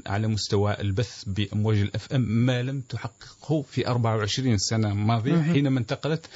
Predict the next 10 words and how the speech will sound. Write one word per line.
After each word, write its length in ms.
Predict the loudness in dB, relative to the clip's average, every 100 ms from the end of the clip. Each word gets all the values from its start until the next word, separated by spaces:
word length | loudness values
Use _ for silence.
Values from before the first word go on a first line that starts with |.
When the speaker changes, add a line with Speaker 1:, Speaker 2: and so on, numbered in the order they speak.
| -16 -6 -2
Speaker 1:
للبث 460 | 0 -2 -4 -6
باستعمال 680 | -4 -4 -4 -2 0 2 0 -4 -16 -4
أجهزة 300 | 0 2 0
بث 360 | 0 -2 -2 -4
اف 180 | -4 -2
ام 180 | 0 2
بقوة 340 | 0 2 0 0
عشرة 300 | -2 -2 -2
كيلووات، 420 | 0 0 0 0
وهي 340 | 0 2 2